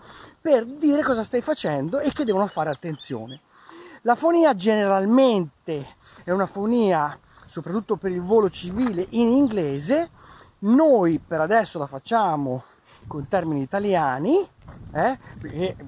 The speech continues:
si fa anche, e serve proprio per comprendere, eh,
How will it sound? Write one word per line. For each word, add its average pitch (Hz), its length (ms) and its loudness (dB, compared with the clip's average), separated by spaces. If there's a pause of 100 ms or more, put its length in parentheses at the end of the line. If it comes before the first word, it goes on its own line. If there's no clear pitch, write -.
si - 200 -16
fa 143 240 -6
anche, 123 480 -8 (340)
e 311 200 2
serve 294 420 0
proprio 247 320 -6
per 247 280 0
comprendere, 202 960 0 (360)
eh, 190 260 -2